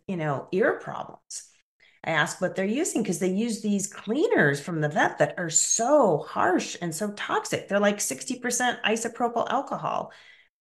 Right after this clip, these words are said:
And we stop using those and just, like, use a little coconut oil for a while just to s-, calm down the inflammation,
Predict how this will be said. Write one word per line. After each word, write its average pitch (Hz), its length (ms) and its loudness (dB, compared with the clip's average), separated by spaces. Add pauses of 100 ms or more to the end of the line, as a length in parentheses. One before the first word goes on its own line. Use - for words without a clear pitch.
(160)
And 196 400 4
we 214 160 4
stop 202 380 4
using 220 360 0
those 247 380 6
and 196 120 2
just, 185 300 -4
like, 180 220 -2
use 190 160 0
a - 20 0
little 190 140 0
coconut 190 440 -4
oil 190 260 0
for 196 160 0
a 185 60 2
while 190 480 2
just 180 200 -4
to 180 60 -4
s-, - 220 -2
calm 185 400 -2
down 185 280 0
the 170 100 -2
inflammation, 190 800 -4